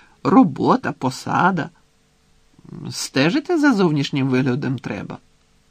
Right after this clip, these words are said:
Ой, не хочу я. До нього полізеш, потім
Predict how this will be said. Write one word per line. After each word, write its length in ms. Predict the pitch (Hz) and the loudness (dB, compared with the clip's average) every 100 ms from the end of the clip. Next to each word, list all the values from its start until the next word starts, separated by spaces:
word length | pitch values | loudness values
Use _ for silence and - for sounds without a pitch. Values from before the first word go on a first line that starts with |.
| _ _ _ _ _ _ _ _ _ _ _ _ | _ _ _ _ _ _ _ _ _ _ _ _
Ой, 440 | 120 117 - - 120 - - | -12 -12 -12 -14 -16 -18 -10
не 280 | 123 123 | -6 -4
хочу 540 | 131 - 143 190 - 135 | -6 -4 0 0 0 -10
я. 340 | 120 117 - - _ _ _ _ _ _ _ _ _ _ _ _ _ _ _ - | -8 -10 -12 -18 _ _ _ _ _ _ _ _ _ _ _ _ _ _ _ -6
До 160 | 135 | 0
нього 300 | 180 208 196 | 2 4 2
полізеш, 540 | 147 165 190 254 156 131 | 2 0 4 4 2 -2
потім 380 | - 196 196 | -2 0 -2